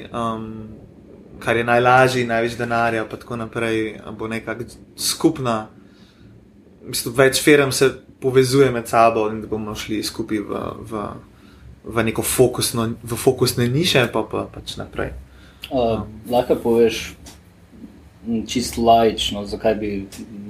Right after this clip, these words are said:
Speaker 2: inženirji danes uporabljali Nix oziroma Nix O S?
Speaker 1: Am, ja, en, en, en kup enih prednosti je, tako,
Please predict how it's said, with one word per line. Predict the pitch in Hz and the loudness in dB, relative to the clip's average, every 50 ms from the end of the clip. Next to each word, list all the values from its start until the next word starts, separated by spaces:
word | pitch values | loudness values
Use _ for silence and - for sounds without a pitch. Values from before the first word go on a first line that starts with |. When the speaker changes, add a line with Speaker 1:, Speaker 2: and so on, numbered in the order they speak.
| 104 110 107 107 | -6 -6 -6 -6
Speaker 2:
inženirji | 107 120 120 - 117 123 120 110 113 | -6 -6 -6 -2 2 2 4 4 4
danes | 107 113 110 104 98 - | 4 2 2 2 0 -2
uporabljali | - 95 - 107 107 107 107 104 104 101 101 | -4 -2 2 2 2 2 2 0 -2 -2 -4
Nix | 101 104 101 - - - - - - - _ _ _ _ _ - | -4 -6 -8 -8 -6 -6 -6 -8 -10 -16 _ _ _ _ _ -6
oziroma | 120 117 113 113 110 | -4 0 0 2 2
Nix | 110 110 107 110 - - | 2 2 0 0 -2 0
O | 117 107 107 110 | 2 4 6 6
S? | 107 104 - - - - - - - - _ - - _ _ _ - - - - - - - - - - - - - - - _ _ _ _ _ _ _ _ _ _ | 4 4 2 -2 -8 -12 -16 -20 -20 -20 _ -20 -20 _ _ _ -14 -12 -12 -12 -12 -14 -16 -18 -18 -20 -20 -20 -20 -20 -20 _ _ _ _ _ _ _ _ _ _
Speaker 1:
Am, | 139 147 147 151 147 151 151 151 147 147 135 - - - - - - - - - - - _ _ - - _ _ _ _ _ _ _ _ _ _ _ - | 2 4 4 4 4 2 0 -2 -4 -6 -8 -12 -18 -20 -20 -20 -20 -20 -20 -20 -20 -20 _ _ -20 -20 _ _ _ _ _ _ _ _ _ _ _ -20
ja, | 82 151 165 175 151 101 | -16 -8 0 2 2 4
en, | 110 - - | 4 2 2
en, | - - 147 147 143 | 2 0 -2 -2 -2
en | - 143 147 | -4 -6 -2
kup | 147 190 175 - | 0 0 2 2
enih | 143 139 139 135 131 | 2 2 2 -2 -2
prednosti | - - 135 135 135 131 120 120 - - 120 113 | 2 4 6 6 4 2 -2 -6 -6 -6 -4 -2
je, | 113 113 113 113 110 110 _ _ _ _ _ _ _ _ _ _ - - - - _ _ _ _ _ _ _ _ _ _ _ _ _ _ _ _ _ _ _ | -2 -2 -2 -4 -8 -12 _ _ _ _ _ _ _ _ _ _ -20 -20 -20 -20 _ _ _ _ _ _ _ _ _ _ _ _ _ _ _ _ _ _ _
tako, | - - - - - - - | -8 -2 2 2 2 2 0